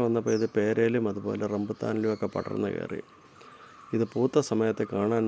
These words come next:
നല്ല ഭംഗിയാണ്. ഈ റോഡിൽ കൂടെ പോകുന്ന ആളുകളൊക്കെ ഇതിൻ്റെ വീഡിയോയും ഫോട്ടോയൊക്കെ എടുക്കുന്നത് കണ്ടപ്പോഴാണ് എനിക്ക് ഒരാശയം തോന്നിയത് ഇതിൻ്റെ ഒരു വീഡിയോ എടുത്ത് youtube-ൽ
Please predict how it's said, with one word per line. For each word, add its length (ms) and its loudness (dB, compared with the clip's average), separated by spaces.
നല്ല 360 -2
ഭംഗിയാണ്. 540 -2
ഈ 60 0
റോഡിൽ 300 2
കൂടെ 120 4
പോകുന്ന 340 2
ആളുകളൊക്കെ 520 0
ഇതിൻ്റെ 220 0
വീഡിയോയും 600 0
ഫോട്ടോയൊക്കെ 580 -2
എടുക്കുന്നത് 420 -2
കണ്ടപ്പോഴാണ് 600 -2
എനിക്ക് 300 4
ഒരാശയം 560 2
തോന്നിയത് 420 0
ഇതിൻ്റെ 300 0
ഒരു 180 -2
വീഡിയോ 300 2
എടുത്ത് 260 -2
youtube-ൽ 400 -2